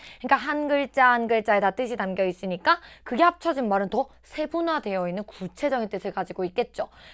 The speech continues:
그래서 한자어는 더 전문적인 뜻을 담을 수 있습니다. 자, 예를 들어서 볼게요. 자, 과자, 아동,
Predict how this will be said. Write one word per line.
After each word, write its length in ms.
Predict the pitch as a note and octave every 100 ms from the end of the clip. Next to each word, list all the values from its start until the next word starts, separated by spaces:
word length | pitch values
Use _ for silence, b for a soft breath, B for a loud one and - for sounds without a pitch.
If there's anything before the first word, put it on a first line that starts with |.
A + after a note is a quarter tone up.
| B
그래서 420 | - A3 G#3 C4
한자어는 640 | C4 A#3+ B3 G#3 F#3 A3
더 280 | G3+ A3+ - -
전문적인 640 | - F#3 G3 F#3 F3+ F3
뜻을 220 | F#3 C#4+
담을 240 | A#3 F3+ E3+
수 240 | - D4 -
있습니다. 540 | F#3 - B3+ G#3 - - B B B B B
자, 180 | F4 D#4
예를 160 | F4
들어서 300 | E4+ E4+ E4
볼게요. 760 | B3 A3+ G#3+ B3 F#3+ G#3+ G3+ - b b
자, 280 | - C#4+ A3 _ -
과자, 460 | A#3 A#3+ D4 A#3 - _ _
아동, 400 | G#3 A#3 A#3 C4+